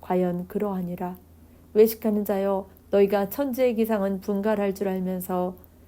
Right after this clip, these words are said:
어찌 이 세대는 분간하지 못하느냐? 또 어찌하여 옳은 것을 스스로 판단하지 아니하느냐? 내가 너를 고발하는 자와 함께 법관에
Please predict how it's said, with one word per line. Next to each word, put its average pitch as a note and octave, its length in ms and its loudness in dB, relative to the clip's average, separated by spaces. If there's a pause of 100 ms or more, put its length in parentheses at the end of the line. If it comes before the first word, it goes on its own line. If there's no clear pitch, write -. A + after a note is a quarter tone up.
(140)
어찌 G3 360 0
이 G3+ 40 0
세대는 F#3+ 540 -2
분간하지 G3+ 540 -2
못하느냐? F3+ 640 -8 (600)
또 G#3+ 180 4 (140)
어찌하여 G3 680 4
옳은 A3 300 4
것을 G3 360 2
스스로 A#3 380 -4
판단하지 A3+ 760 -2
아니하느냐? F3 680 -4 (520)
내가 G#3 220 4
너를 G3 260 2
고발하는 G#3 500 2
자와 F#3+ 260 -2
함께 F#3 300 -2
법관에 F#3+ 580 -4